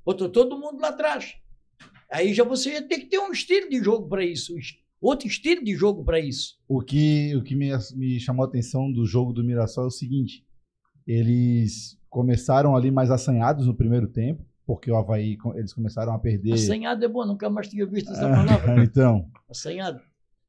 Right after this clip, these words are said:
Speaker 2: É, porque tava, o Avaí tava perdendo bola no meio de campo, e aí depois, quando eles sentiram que o Avaí começou a ganhar o meio de campo, eles se recuaram, realmente aproximaram todas as linhas. E aí é onde eu quero chegar com vocês na seguinte questão. O que que o Mirassol quer nesse campeonato?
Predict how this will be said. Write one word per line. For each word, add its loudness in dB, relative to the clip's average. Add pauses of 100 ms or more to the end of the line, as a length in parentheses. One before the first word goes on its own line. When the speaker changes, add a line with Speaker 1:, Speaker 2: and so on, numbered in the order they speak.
(140)
Speaker 2:
É, 8
porque 2
tava, 8
o 4
Avaí 8
tava 6
perdendo 6
bola 6
no 4
meio 2
de 0
campo, 0
e 4
aí 6
depois, 6
quando 2
eles 2
sentiram 0
que -2
o 4
Avaí 4
começou 0
a 2
ganhar 0
o 0
meio 2
de -10
campo, -4
eles -4
se 2
recuaram, 4
realmente 0
aproximaram 0
todas -6
as -4
linhas. 0 (380)
E 8
aí 10
é 6
onde 8
eu 10
quero 10 (560)
chegar 4
com 0
vocês 4
na 6
seguinte -2
questão. 0
O -14
que 4
que -2
o 6
Mirassol 6
quer 0
nesse 2
campeonato? 2